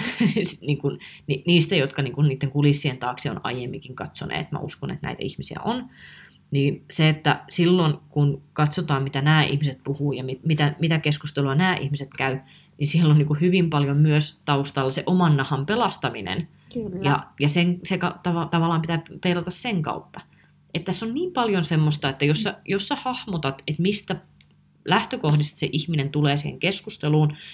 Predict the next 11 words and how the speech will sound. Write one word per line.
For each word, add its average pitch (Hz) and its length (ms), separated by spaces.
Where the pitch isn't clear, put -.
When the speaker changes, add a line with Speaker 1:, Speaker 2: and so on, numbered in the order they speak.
Speaker 1:
sun 160 160
on 151 100
huomattavasti 180 640
helpompi 156 520
ottaa 151 320
se 147 120
suoretin 143 520
siihen 143 220
sen 147 240
ihmisen, 139 480
ää, 139 260